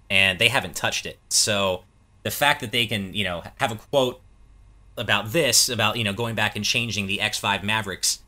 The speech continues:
to make for a better narrative experience for fans, okay, that's great.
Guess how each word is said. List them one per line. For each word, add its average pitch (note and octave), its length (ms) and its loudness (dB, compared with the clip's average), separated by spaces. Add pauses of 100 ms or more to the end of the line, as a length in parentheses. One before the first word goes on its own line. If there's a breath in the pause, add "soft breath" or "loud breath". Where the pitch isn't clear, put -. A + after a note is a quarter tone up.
(240)
to C3 100 -6
make G#2+ 200 0
for G#2 140 -8
a F#2+ 60 -4
better G#2+ 260 -4
narrative G2+ 420 -2
experience G2+ 440 -4
for F#2+ 100 -8
fans, F#2 540 0 (340)
okay, D3+ 360 2
that's A#2+ 180 -2
great. A#2+ 420 -2